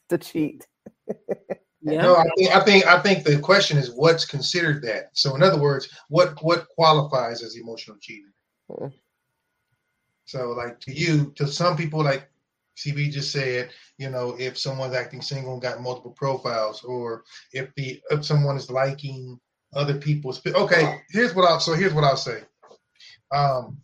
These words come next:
Speaker 3: <clears throat> we know who, like, you know, everybody, people got Beyonce, Trina, whoever your, your flavor of the month is, you know, everybody knows growing up and all that shit. I love me some Nia Long. I love certain people, you know, d-,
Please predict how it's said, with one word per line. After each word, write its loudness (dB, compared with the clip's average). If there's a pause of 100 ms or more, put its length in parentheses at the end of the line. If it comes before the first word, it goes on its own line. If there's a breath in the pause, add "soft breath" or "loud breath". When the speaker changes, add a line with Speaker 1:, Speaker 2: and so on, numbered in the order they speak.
(120)
Speaker 3:
<clears throat> -6 (300)
we 0
know 4
who, 0
like, -14
you -6
know, -6
everybody, 0
people -8
got 0
Beyonce, -8
Trina, -14 (180 soft breath)
whoever 4
your, 0
your -4
flavor 0
of -2
the -6
month -8
is, -16
you -20
know, -16
everybody -4
knows -4
growing -8
up -2
and -10
all 0
that -6
shit. -8 (640 soft breath)
I 4
love -2
me -4
some -10
Nia -8
Long. 0 (380)
I 2
love 0
certain -4
people, -4
you 0
know, -2 (540)
d-, -8